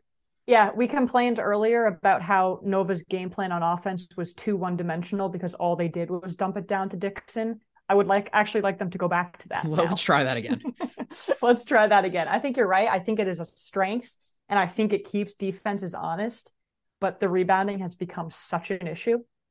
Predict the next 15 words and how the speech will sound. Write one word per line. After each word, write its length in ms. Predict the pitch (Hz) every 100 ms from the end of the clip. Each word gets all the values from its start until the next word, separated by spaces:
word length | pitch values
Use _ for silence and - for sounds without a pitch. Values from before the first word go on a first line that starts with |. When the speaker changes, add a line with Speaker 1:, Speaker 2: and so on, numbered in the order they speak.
| _ _ _ _
Speaker 1:
that 280 | 185 185 170
they 140 | 175
need 240 | 170 175 180
him 240 | 180 175 -
down 260 | 170 160
low. 240 | 160 160 180
He 220 | 175 185
is 100 | 165
just 260 | - 160 - - -
so 220 | 170 175
lethal 380 | 170 170 214 196
from 280 | 220 202
down 260 | 202 196 202
there 220 | 208 208
that 220 | 190 170